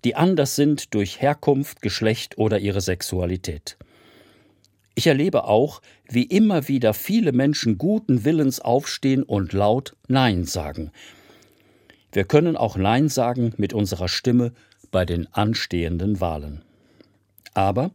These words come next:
wir werden auch einen langen Atem brauchen. Die Gefahren für unsere liberale Demokratie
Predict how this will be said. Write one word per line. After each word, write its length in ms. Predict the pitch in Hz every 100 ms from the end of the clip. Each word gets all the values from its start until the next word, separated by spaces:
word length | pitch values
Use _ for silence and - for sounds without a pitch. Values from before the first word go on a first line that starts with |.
| _ - - - _
wir 140 | 104
werden 360 | 104 117 135 95 _
auch 360 | 104 120 - -
einen 300 | 104 101 95
langen 400 | 85 95 104 -
Atem 400 | - 95 - 78
brauchen. 460 | - 76 - 87 76 - - - - -
Die 60 | 123
Gefahren 480 | 147 202 226 185
für 160 | - 139
unsere 380 | 139 123 117 107
liberale 560 | 117 139 110 110 110
Demokratie 720 | 98 104 98 - 101 - 151